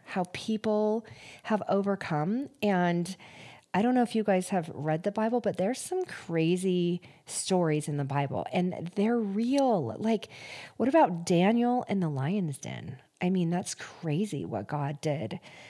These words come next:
But we can glean from the scriptures and the stories in the Bible and just get so much hope, and it helps our situation. Also,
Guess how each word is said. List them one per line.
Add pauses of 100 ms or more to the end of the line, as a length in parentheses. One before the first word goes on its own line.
(240)
But
we
can
glean
from (480)
the
scriptures
and
the
stories
in
the
Bible
and
just
get
so
much
hope, (300)
and
it
helps
our
situation. (680)
Also,